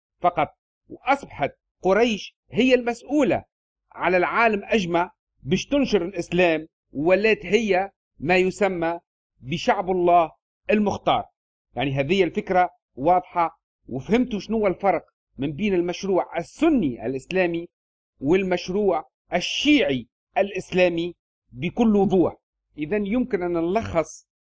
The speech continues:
هذين المشروعين بزوز كلمات. الأول، الإيمان بمحمد وآل بيته كمسؤولين من طرف الله لقيادة البشرية في أمور دينها ودنياها، وذلك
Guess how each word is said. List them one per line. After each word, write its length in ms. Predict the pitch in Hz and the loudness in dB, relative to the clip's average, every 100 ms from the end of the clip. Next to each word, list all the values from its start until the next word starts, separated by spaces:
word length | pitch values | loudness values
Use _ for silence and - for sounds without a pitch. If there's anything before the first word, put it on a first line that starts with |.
| _ | _
هذين 380 | 139 147 180 180 | -4 -2 0 0
المشروعين 800 | 165 160 156 143 147 180 160 170 _ _ _ _ | 0 -2 -4 -6 -4 -4 -4 -6 _ _ _ _
بزوز 360 | 110 117 208 | -12 -4 -4
كلمات. 380 | - 165 143 - _ _ - | -2 -4 -4 -6 _ _ -4
الأول، 560 | 156 175 233 208 226 247 _ _ _ - | -2 0 0 0 -2 -6 _ _ _ -4
الإيمان 640 | 180 - 202 208 262 226 | -4 -2 -2 0 2 0
بمحمد 720 | 165 170 165 - 208 185 147 139 _ _ - | -2 -6 -8 -6 -6 -4 -6 -8 _ _ -4
وآل 340 | 147 180 185 | -2 0 0
بيته 380 | 156 226 214 156 | 2 0 0 -8
كمسؤولين 920 | - 170 180 - 190 190 240 262 170 | -4 -4 -4 -8 -10 -4 0 0 0
من 140 | 165 | -2
طرف 340 | 165 180 165 165 | 0 -2 -2 -4
الله 420 | 160 185 226 147 - _ _ _ - - | -4 0 0 -2 -8 _ _ _ -18 -4
لقيادة 680 | 156 - 185 202 254 208 190 | -4 -2 -2 2 4 2 -4
البشرية 840 | 175 175 185 170 208 214 175 196 - _ _ _ | -4 -4 2 2 4 4 2 2 -4 _ _ _
في 240 | 185 202 | -8 -2
أمور 360 | 196 202 233 208 | -2 0 2 2
دينها 400 | 147 202 240 185 | 0 0 0 0
ودنياها، 720 | 180 170 175 175 160 123 95 _ _ _ _ _ | -2 -2 -2 2 0 0 -12 _ _ _ _ _
وذلك 800 | 131 156 233 208 180 - 170 190 | -2 2 2 2 -2 -6 -6 -6